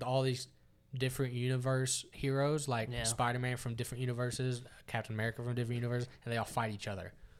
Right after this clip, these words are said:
Speaker 1: Like, that's what Secret Wars is.
Speaker 2: Hmm.
Speaker 1: It's basically they're trying to find the top dog of what it, w-, the universe is. Um, but so I think it'll be that when they reboot that. But yeah, it'll be interesting. I, I hope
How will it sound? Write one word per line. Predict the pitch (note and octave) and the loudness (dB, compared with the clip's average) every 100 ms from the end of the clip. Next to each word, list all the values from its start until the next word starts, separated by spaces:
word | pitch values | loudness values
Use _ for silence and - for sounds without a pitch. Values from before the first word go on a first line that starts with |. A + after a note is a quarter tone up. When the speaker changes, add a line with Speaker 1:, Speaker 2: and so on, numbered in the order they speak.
| - | -4
Speaker 1:
Like, | A#2 B2+ | 0 2
that's | B2 | 2
what | B2 | 2
Secret | - B2+ G#2+ | 0 -2 -2
Wars | A2 G#2 F#2+ | -4 -2 -2
is. | G2 F2+ F#2+ - | -2 -4 -8 -6
Speaker 2:
Hmm. | C3+ A#2+ | -2 0
Speaker 1:
It's | A#2 | 4
basically | C#3+ C#3 C#3+ | 6 6 6
they're | B2+ | 4
trying | B2+ C3 B2 | 4 2 2
to | A2+ | 0
find | - A#2+ A#2 G#2+ | -2 0 0 -4
the | |
top | G#2 B2 A2+ C3 | -2 0 0 0
dog | A2+ G#2 G2+ G2+ | 0 0 -2 -4
of | G2 F#2 - | -6 -8 -6
what | B2 A2 | -2 -2
it, | |
w-, | A2+ B2 - - - | -4 -8 -10 -20 -10
the | C3 | -4
universe | A2+ G#2+ G2 F2+ - | -2 -2 -4 -6 -10
is. | G2 - - - - - - | -10 -12 -14 -20 -20 -20 -14
Um, | A#2+ A2+ G#2+ F#2+ G2 - - - - - D3 | -6 -4 -4 -8 -16 -16 -14 -14 -16 -12 0
but | C#3 B2+ A#2+ - _ | 4 4 0 -8 _
so | - D#3+ | 0 4
I | C#3 | 4
think | G#3 G3 | 4 2
it'll | D#3+ | 2
be | C3 | 2
that | A#2 B2 B2 | 2 2 2
when | A#2 | -2
they | A2 | -2
reboot | A2 A2+ A2 G2+ | -2 -4 -4 -2
that. | A2 A2+ A2+ | 0 0 -2
But | A2 G#2 G#2 - - - | -2 -4 -4 -12 -8 2
yeah, | E3+ | 4
it'll | D#3+ G3+ | 4 4
be | G3 | 4
interesting. | E3 D3+ C3 C#3+ C#3 - - | 2 0 -2 -2 -2 -6 -10
I, | C#3+ D#3 - - - - _ - - - | -8 -6 -8 -10 -18 -20 _ -20 -20 -4
I | B2+ | -2
hope | A#2+ C#3+ F3 | 2 2 2